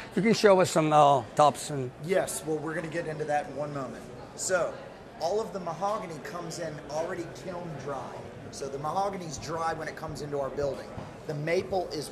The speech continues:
Speaker 2: wet. So what we have to do is dry the maple.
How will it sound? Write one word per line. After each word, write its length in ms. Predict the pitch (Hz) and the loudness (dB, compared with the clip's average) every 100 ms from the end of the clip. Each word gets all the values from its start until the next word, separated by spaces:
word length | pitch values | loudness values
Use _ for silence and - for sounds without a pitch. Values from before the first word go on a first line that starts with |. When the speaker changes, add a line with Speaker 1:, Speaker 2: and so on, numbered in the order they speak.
| 117 | 0
Speaker 2:
wet. 420 | 143 113 - - - - - - - - - | 0 0 -6 -10 -12 -14 -16 -16 -16 -16 -12
So 160 | - 139 | -6 -2
what 220 | 139 160 | 0 2
we 120 | 185 | 2
have 280 | 180 185 185 | 2 2 0
to 60 | 180 | -6
do 320 | 151 180 165 | 4 6 6
is 180 | 139 - - | 2 -2 -6
dry 380 | 135 147 143 | 0 0 0
the 100 | 143 147 | 0 0
maple. 420 | 147 139 - | -2 -4 -6